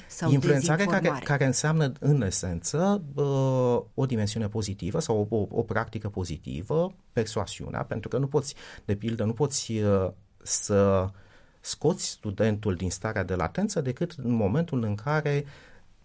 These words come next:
Speaker 2: încerci această formă de persuadare, de scoaterea lui din, din, uh, din, uh, lenea intelectuală, din confortul zilei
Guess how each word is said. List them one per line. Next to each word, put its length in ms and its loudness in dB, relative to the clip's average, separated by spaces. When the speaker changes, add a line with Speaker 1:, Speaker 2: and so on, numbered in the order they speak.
Speaker 2:
încerci 800 0
această 480 -2
formă 600 0
de 460 4
persuadare, 880 -2
de 520 0
scoaterea 540 0
lui 300 2
din, 300 0
din, 280 0
uh, 300 0
din, 380 0
uh, 260 0
lenea 500 2
intelectuală, 720 0
din 140 2
confortul 960 0
zilei 560 0